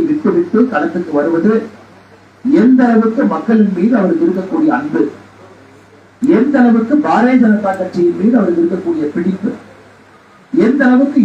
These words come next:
இரண்டாயிரத்தி இருபத்தி நான்கு பாராளுமன்ற தேர்தலில் நானூறு பாராளுமன்ற உறுப்பினர்களை மோடி அவர்கள் தாண்டி ஆட்சியிலே வந்து அமரும் பொழுது அதை வலுப்படுத்துவதற்காக தன்னுடைய உழைப்பும் இருக்க வேண்டும் என்கின்ற வேள்வி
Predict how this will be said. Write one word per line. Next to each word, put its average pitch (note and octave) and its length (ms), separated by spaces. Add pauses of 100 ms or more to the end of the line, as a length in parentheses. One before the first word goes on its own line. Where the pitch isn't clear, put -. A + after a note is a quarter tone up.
இரண்டாயிரத்தி A3+ 580
இருபத்தி A3+ 340
நான்கு G#3 300
பாராளுமன்ற G3 540 (100)
தேர்தலில் F#3+ 460
நானூறு G#3+ 440
பாராளுமன்ற F#3+ 560
உறுப்பினர்களை G3+ 540 (480)
மோடி A3 320
அவர்கள் F3+ 340
தாண்டி G3+ 340 (220)
ஆட்சியிலே F#3 420
வந்து E3+ 200
அமரும் F3+ 260
பொழுது D#3+ 300 (880)
அதை E3+ 200
வலுப்படுத்துவதற்காக G3+ 960 (120)
தன்னுடைய F3 440
உழைப்பும் A3+ 480
இருக்க F3 240
வேண்டும் D#3+ 260
என்கின்ற E3+ 300 (220)
வேள்வி F3 260